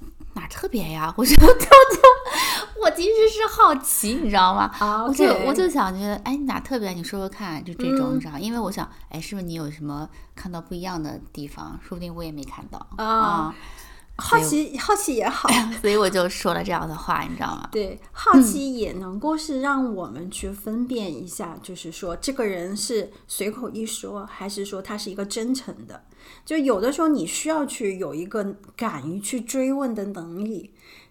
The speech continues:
Speaker 2: 你敢于去追问的时候，你会看到一些真相。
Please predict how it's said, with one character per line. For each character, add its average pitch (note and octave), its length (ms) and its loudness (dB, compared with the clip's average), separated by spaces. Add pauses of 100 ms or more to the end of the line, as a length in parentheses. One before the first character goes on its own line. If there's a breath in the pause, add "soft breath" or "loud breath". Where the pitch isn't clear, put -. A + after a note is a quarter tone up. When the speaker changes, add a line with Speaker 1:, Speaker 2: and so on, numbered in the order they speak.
Speaker 2:
你 A#3 100 -6
敢 A3 360 0
于 A3 80 -4
去 C#4 200 -4
追 C#4+ 280 -2
问 D#4 200 0
的 G#3 140 -2
时 F#3 180 -10
候， F#3+ 420 -8
你 G3+ 120 -2
会 A3 180 -2
看 A3+ 240 -8
到 F3+ 140 -6
一 D#3+ 80 -8
些 F3 240 -12
真 G3 260 -10
相。 G3+ 360 -12